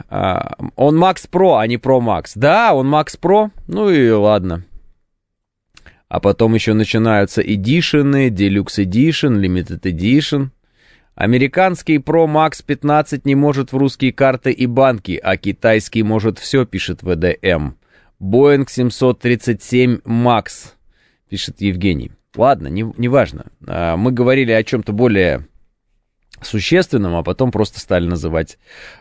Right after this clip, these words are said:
э, всякие разные слова. У айфона Pro значит более быстрый в серии. Max, размер, всё логично вроде бы, пишет Фоун.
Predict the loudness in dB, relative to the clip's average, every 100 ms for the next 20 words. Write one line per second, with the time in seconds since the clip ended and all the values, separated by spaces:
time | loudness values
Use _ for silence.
0 | _ -6 -4 -2 -4 -6 -8 -4 -4 -2
1 | -2 -2 -2 -4 -6 -10 -12 -14 -16 -20
2 | -6 -4 -4 -10 -16 _ -20 _ _ _
3 | _ _ 0 2 2 0 -2 0 -2 0
4 | 2 4 2 0 -2 0 -4 0 2 4
5 | 2 2 2 2 0 -2 -2 -2 -4 0
6 | 0 2 -2 -2 0 0 0 -4 -8 -8
7 | -6 -2 0 -2 -2 -2 2 2 0 -4
8 | -6 -4 -6 -6 -10 -14 -16 -20 -14 -12
9 | -12